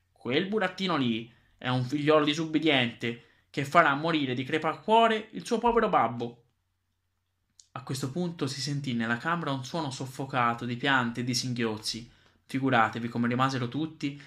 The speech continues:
allorché, sollevati un poco i lenzuoli, si accorsero che quello che piangeva e singhiozzava era Pinocchio. "Quando il morto piange, è segno che è in via di guarigione",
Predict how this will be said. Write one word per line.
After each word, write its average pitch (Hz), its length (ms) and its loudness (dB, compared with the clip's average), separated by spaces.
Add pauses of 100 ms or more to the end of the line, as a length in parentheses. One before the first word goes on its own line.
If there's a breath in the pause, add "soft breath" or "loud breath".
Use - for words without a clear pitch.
(140 loud breath)
allorché, 127 640 -2
sollevati 117 580 0
un 107 140 -8
poco 113 220 -8
i - 20 -4
lenzuoli, 123 600 -2 (220 loud breath)
si - 160 -6
accorsero 120 640 -2
che 120 160 -10
quello 143 240 -2
che 123 100 -6
piangeva 117 520 -4
e 101 40 -6
singhiozzava 110 840 -4
era 139 180 -2
Pinocchio. 123 640 -6 (840)
"Quando 131 280 -2
il 120 80 0
morto 127 360 -4
piange, 110 720 -2
è - 120 -8
segno 117 640 -4
che 131 100 -4
è 127 40 2
in 139 120 0
via 165 140 2
di 156 100 -2
guarigione", 143 600 0